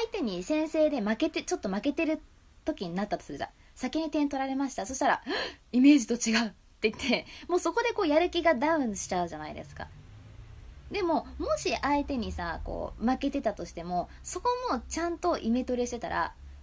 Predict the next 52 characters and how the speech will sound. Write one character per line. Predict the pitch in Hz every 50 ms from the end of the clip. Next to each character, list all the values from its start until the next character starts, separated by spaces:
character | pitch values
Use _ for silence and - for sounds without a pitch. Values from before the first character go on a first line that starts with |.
| -
「よ | - - 165 165
し、 | -
想 | - - - - - 226 208 208
定 | - 233 233
内 | 214 185 175 160
だ。 | 151 170 175 -
こ | - 240
こ | - 240 240
か | - 240
ら | 233 226 220
盛 | 196 196 214 247 262
り | 233
返 | 294 277 247
す | - 226
ん | 208
だ、 | 196 190
俺」 | 185 208 233 214 202
み | 190 196
た | 185 156
い | 156 160
な | 170 175 - - - - - - - -
感 | - 214 196
じ | 185 175
で | 175 165
す | - 156
ね。 | 165 180 214 - - - - - - - - - - - - - - - 226
「セ | - - 262 277
ン | 269
タ | 269 254
ー | 254 262 262
を | 254
チ | -
ャ | 262
レ | 254 247
ン | 233 226
ジ | 226 220
し |
て | - 233
る | 240
時 | 277 269 277
の | 247 214
で、 | 196 185 - - - 202
そ | 208 - - 339
う | 339
そ | - 330 302
う |
そ | 294 - 240 214
う、 |
そ | 214 - 202
う | 180
だ | - -
ね。」 | 202 240 269 277 277